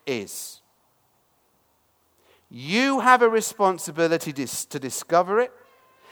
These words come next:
You have a responsibility to discern it. You have a responsibility then to use it. It's nobody else's responsibility. It's yours,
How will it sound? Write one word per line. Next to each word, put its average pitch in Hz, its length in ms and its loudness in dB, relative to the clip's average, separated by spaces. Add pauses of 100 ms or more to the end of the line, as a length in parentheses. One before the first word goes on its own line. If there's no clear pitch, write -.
(180)
You 202 420 0
have 254 180 8
a 214 60 4
responsibility 175 1000 2
to 151 100 -12
discern 180 560 0
it. 233 160 -2 (680)
You 220 420 0
have 240 200 8
a 202 60 4
responsibility 175 840 0
then 185 320 4
to - 180 -2
use 175 580 0
it. 110 180 -6 (3000)
It's 160 260 -6
nobody 226 560 6
else's 226 420 6
responsibility. 180 1080 0 (1800)
It's - 280 -4
yours, 220 720 4